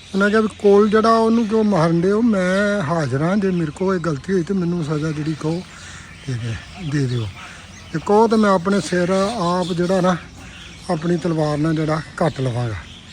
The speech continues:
ਤੇ ਕਹਿੰਦੇ ਕੋਈ ਦਿਨ ਤੈਅ ਕੀਤਾ ਗਿਆ, ਉੱਥੇ ਸਾਰੇ ਜਣੇ ਇਕੱਠੇ ਹੋਏ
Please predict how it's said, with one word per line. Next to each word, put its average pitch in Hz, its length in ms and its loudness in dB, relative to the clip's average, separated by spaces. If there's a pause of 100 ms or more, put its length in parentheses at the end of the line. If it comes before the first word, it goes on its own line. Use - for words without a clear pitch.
(720)
ਤੇ 156 300 2
ਕਹਿੰਦੇ 202 300 6
ਕੋਈ 196 180 2
ਦਿਨ 160 260 6
ਤੈਅ 196 240 2
ਕੀਤਾ 175 340 0
ਗਿਆ, 190 160 6
ਉੱਥੇ 185 320 2
ਸਾਰੇ 175 380 0
ਜਣੇ 175 180 2
ਇਕੱਠੇ 160 340 0
ਹੋਏ 139 220 4